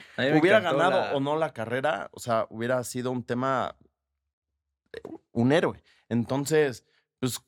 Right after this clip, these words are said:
Speaker 2: un poco como decíamos ahorita, ¿no? Sin riesgo no hay victoria y tomó el riesgo y esta vez no le salió, pero, pues, creo que no, n-,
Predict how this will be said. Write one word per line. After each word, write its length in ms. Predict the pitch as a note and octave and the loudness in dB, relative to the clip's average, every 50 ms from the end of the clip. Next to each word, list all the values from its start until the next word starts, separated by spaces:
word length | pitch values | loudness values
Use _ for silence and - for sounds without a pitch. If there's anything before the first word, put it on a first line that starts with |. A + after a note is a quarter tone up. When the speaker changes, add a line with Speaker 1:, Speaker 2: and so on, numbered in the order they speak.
| _ _ _ - | _ _ _ -4
Speaker 2:
un 160 | B2+ C3+ C3 | -4 -4 -2
poco 240 | D3+ C3+ C3+ C#3+ B2 | -4 -4 -4 -6 -6
como 220 | A2+ A2+ A2 G#2+ | -4 -2 -2 -2
decíamos 340 | G#2 - - C3+ C#3 C3+ - | -2 -2 -4 -4 -4 -4 -4
ahorita, 320 | A2 G#2 B2+ C#3 C3+ G#2+ | -4 -4 -2 -2 -4 -4
¿no? 260 | F#2 F#2 F2+ G#2+ C3 | -4 -4 -6 -6 -6
Sin 220 | C3 - A#2+ A2 G#2+ | -4 -4 -4 -2 -2
riesgo 320 | A2+ B2 B2+ C3 B2 C3 | -2 -2 -2 -2 -2 -2
no 80 | B2 A#2+ | -2 -2
hay 80 | B2 B2 | -2 -2
victoria 640 | A#2+ A2 - - - A2+ G#2+ G#2+ A2 A#2 B2 B2 B2+ | -2 -4 -6 -6 -4 -2 -2 0 2 2 2 2 2
y 180 | A2 G2 - | -2 -4 -8
tomó 320 | - _ - A2+ G#2 A2 A#2 | -8 _ -6 -4 -2 -2 -2
el 80 | A#2+ A2+ | -2 -2
riesgo 600 | A2+ A2+ A2 A2 A2 A2 A2 A#2+ A#2+ C3 - - | -2 -2 -2 -2 -4 -4 -2 -2 -2 -2 -2 -4
y 300 | - F#2+ G2+ G2 F#2+ - - | -6 -6 -6 -6 -6 -6 -8
esta 180 | G2+ - A#2+ | -8 -6 -4
vez 160 | A2 A2+ A2+ A2+ | -4 -2 -2 -4
no 100 | A#2 A#2+ | -4 -4
le 100 | A#2 G#2+ | -4 -4
salió, 500 | F2+ G#2+ F#2 F#2+ F#2+ G2 G#2 A#2 - - | -4 -6 -6 -4 -4 -4 -4 -4 -4 -6
pero, 400 | - G#2+ G2+ G2+ F#2+ F2+ - - _ _ _ _ | -6 -4 -2 -2 -2 -4 -6 -8 _ _ _ _
pues, 400 | _ G#2+ G#2 G2 - - - - - _ _ _ _ _ _ _ _ _ _ _ _ - | _ -6 -4 -4 -6 -8 -10 -12 -16 _ _ _ _ _ _ _ _ _ _ _ _ -6
creo 180 | G#2+ G#2+ G2+ | -4 -4 -2
que 120 | - A#2+ G#2+ | -2 -2 -2
no, 280 | G#2+ G#2+ G#2 G2+ - - | 0 0 -2 -4 -6 -8
n-, 140 | - F2 | -12 -14